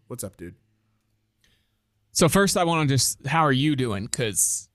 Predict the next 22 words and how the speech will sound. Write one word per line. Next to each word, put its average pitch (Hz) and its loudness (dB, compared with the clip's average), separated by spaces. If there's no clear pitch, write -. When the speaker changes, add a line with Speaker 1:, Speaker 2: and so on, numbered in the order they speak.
Speaker 2:
my 143 0
mental, 131 -2
uh, 123 -2
well-being 123 -4
is - -2
gonna 143 2
be 135 -2
a 131 -2
bit 123 -6
of 98 -4
story 131 0
time. 90 -8
Speaker 1:
Uh-oh. 95 -18
Well, 104 -8
it, 131 -6
it's 139 -8
fit 214 0
for 151 -4
air 156 0
at 95 -10
least, 107 -8
so 101 -8